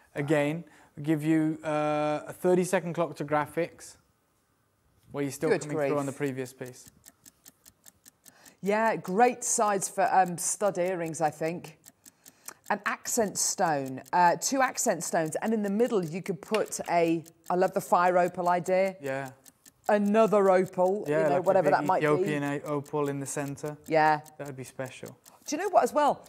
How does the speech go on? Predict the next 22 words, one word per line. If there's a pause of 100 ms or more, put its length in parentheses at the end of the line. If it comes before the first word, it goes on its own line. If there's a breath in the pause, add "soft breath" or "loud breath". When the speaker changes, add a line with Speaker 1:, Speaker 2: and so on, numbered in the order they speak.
(160)
Speaker 2:
'Cause
of
that
colour, (140)
I'd,
uh,
'cause
of
that
gorgeous (300)
fluorescence,
look
how
much
they're
fluorescing
there. (520 loud breath)
With
that
gorgeous
green
fluorescence,